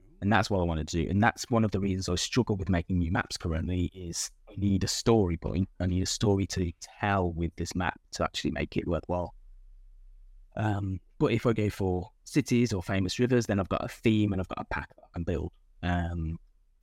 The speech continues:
there are other themes I can do. And one of them suggested by my partner is a, we'll, we'll come up with a nicer term for it, but a bodily functions one.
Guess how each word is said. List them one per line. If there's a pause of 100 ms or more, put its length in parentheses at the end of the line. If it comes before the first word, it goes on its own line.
(100)
there
are
other
themes
I
can
do. (2250)
And
one
of
them (220)
suggested
by
my
partner
is (140)
a, (580)
we'll, (140)
we'll
come
up
with
a
nicer
term
for
it,
but
a
bodily
functions (200)
one.